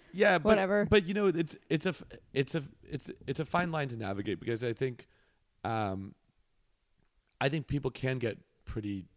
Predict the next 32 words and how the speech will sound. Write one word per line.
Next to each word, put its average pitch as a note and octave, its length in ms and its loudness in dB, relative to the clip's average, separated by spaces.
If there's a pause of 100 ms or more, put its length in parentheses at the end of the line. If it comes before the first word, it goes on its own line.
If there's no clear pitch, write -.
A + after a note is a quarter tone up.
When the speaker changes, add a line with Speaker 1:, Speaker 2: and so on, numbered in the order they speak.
(200)
Speaker 1:
easily G2 340 -8
dissuaded E2+ 680 -10 (240)
Speaker 2:
Mm-hmm. A3+ 280 -8 (180)
Speaker 1:
by F#2+ 320 -6
even F2+ 480 -8 (540)
that F#2 280 -8
type - 220 -12
of - 80 -10
questioning, - 420 -10 (240)
whi-, A2 180 -2
which C3+ 180 2
Speaker 2:
Yeah. G3+ 160 4
Speaker 1:
you, C#3 100 -4
which C3+ 160 2
you C#3 80 -2
should C3 200 -6
know C#3+ 300 2
that, A2+ 240 -2
like, G2 280 -4 (320)
there A#2 100 2
are - 20 2
gonna A2 140 0
be G2+ 80 -2
questions - 480 -12
and G2+ 180 -10
there G2+ 60 -6
are G2+ 40 -6
gonna G2+ 120 -6
be, G2 200 -6
you G2 120 -8
know, G2 100 -2
Speaker 2:
Yeah. F#2+ 140 2